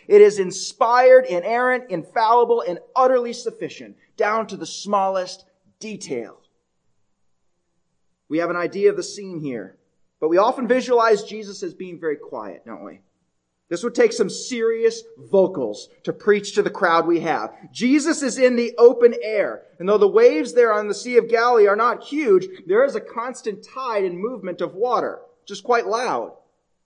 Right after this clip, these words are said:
We don't often picture Jesus in his role of open air preacher, do we?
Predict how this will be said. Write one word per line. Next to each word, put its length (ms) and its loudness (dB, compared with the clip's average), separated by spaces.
We 80 -8
don't 140 -2
often 280 -2
picture 340 -6
Jesus 500 -12
in 80 -10
his 180 -10
role 600 0
of 180 -10
open 260 -2
air 180 -4
preacher, 440 -10
do 200 -4
we? 180 -12